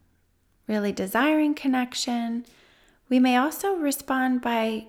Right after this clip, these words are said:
taking time to relax alone. So the point of this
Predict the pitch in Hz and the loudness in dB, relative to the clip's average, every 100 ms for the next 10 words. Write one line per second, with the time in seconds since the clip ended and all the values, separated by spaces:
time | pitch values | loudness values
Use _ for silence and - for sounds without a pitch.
0 | - - 247 240 320 320 320 - 220 214 | -14 -6 -4 -2 -2 -2 -2 -4 -2 -2
1 | 220 220 - 214 214 214 214 - - _ | -2 -4 -4 -2 -2 -2 -6 -10 -20 _
2 | _ _ _ _ _ _ _ _ _ _ | _ _ _ _ _ _ _ _ _ _
3 | _ _ _ _ - 202 180 180 240 - | _ _ _ _ -4 -2 2 0 0 -8
4 | - - - - _ _ _ _ _ 214 | -16 -16 -16 -20 _ _ _ _ _ -2
5 | 214 220 285 - 208 - _ _ _ _ | 0 0 -2 -4 -8 -10 _ _ _ _
6 | _ _ _ _ _ _ _ _ _ - | _ _ _ _ _ _ _ _ _ 2
7 | 285 262 262 - 440 466 233 208 214 - | 4 4 2 0 2 -2 0 0 -2 -10
8 | - | -16